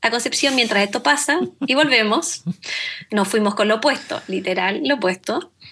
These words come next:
Speaker 2: Y después no
Speaker 1: Y
Speaker 2: podían, no
Speaker 1: resulta que al
Speaker 2: podían ir a buscar
Speaker 1: final
Speaker 2: cosas.
Speaker 1: Sí,
Speaker 2: Oh.
Speaker 1: nada. Resulta que al final nos quedamos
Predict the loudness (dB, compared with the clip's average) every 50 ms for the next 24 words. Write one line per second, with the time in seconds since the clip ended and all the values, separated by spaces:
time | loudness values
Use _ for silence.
0 | -20 -20 -12 -4 -4 -2 2 2 4 4 6 6 6 6 4 4 4 4 4 4
1 | 4 4 4 4 4 4 6 6 4 2 2 0 -2 0 0 -2 -2 -6 -10 -16
2 | -20 -20 _ _ _ _ _ _ _ _ -4 -2 0 2 4 6 6 6 8 8
3 | 6 6 6 6 4 4 6 6 6 6 6 6 4 2 0 -2 -2 -2 0 0
4 | 0 2 2 2 4 4 2 0 0 0 2 2 2 2 0 0 0 0 0 0
5 | 0 0 0 0 0 -2